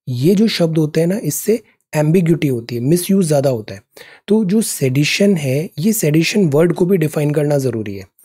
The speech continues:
सुप्रीम कोर्ट ने जैसे अभी कुछ तेलुगु चैनल्स को यहाँ पे कोएर्सिव एक्शन के against रिलीफ दिया,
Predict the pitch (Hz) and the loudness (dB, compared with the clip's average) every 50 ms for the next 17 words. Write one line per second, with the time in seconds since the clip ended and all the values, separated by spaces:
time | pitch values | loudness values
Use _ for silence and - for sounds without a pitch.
0 | - - _ _ _ _ - - - 147 131 - 185 196 185 - 196 185 180 190 | -20 -20 _ _ _ _ -6 -4 -2 -2 -2 0 0 0 2 2 2 0 2 0
1 | 190 175 170 165 160 - 170 165 160 170 170 170 180 165 - - - 139 131 135 | 0 0 0 -2 0 0 -2 0 0 -2 -2 -2 -4 -4 -4 -4 -4 -2 -2 0
2 | 139 156 165 151 - 139 135 139 143 147 143 - - 165 175 175 147 135 127 131 | 0 -2 -2 0 -2 -2 0 0 -2 -2 -4 -8 -8 -6 -4 -4 -2 -4 -4 -4
3 | 135 151 151 151 - 131 131 127 127 127 131 147 147 135 127 120 - - - 147 | -4 -6 -6 -6 -4 -4 -2 -2 -2 -2 -2 -4 -2 -2 -4 -4 -4 -6 -4 -4
4 | 139 131 147 139 135 131 147 151 147 - 131 139 147 151 151 139 120 117 113 104 | -4 -2 -2 -2 0 0 -2 -2 -2 -2 0 2 2 2 2 0 -2 -4 -8 -8
5 | 98 101 | -10 -12